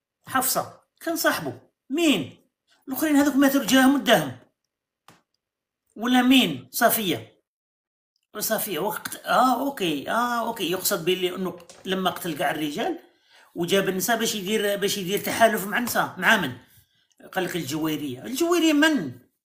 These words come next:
الجويرية راه كانت سبية، راهي دخلت تسلف ر-، دراهم على الرسول. كانت جاية تطلب مال من عند الرسول باش تحرر نفسها، باش تدفع الأخرى نتاعها. فلما رأتها عائشة رضي الله عنها في حديث صحيح، قالت لك: "كي شفتو تخ-، قالت لك: 'كي شفتها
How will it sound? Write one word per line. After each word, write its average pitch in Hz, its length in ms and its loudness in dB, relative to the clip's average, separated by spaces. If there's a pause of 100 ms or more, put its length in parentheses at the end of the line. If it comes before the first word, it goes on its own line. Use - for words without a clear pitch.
(260)
الجويرية 277 380 -4
راه 254 60 0
كانت 233 220 -8
سبية، 226 380 -4
راهي 190 140 0
دخلت 208 340 -6
تسلف 220 380 -2
ر-، - 140 -10 (240)
دراهم 208 320 2
على 185 80 0
الرسول. 180 420 -2 (920)
كانت 202 200 -6
جاية 220 300 2
تطلب 202 340 -8
مال 214 280 2
من 185 100 -4
عند 160 180 -4
الرسول 151 300 -6
باش 160 160 -6
تحرر 180 260 -6
نفسها، 160 260 -6
باش 143 120 -8
تدفع 135 260 -8
الأخرى 131 220 -12
نتاعها. - 300 -18 (400)
فلما 156 400 0
رأتها 156 400 -2
عائشة 139 600 0
رضي 139 260 -8
الله 135 400 -4
عنها 135 240 -6
في 131 140 -14
حديث 139 380 -10
صحيح، 127 340 -12 (300)
قالت 175 140 -6
لك: - 60 -8
"كي 165 100 -10
شفتو 175 260 -6
تخ-، - 280 -8
قالت - 140 -10
لك: - 80 -20
'كي - 120 -10
شفتها - 460 -2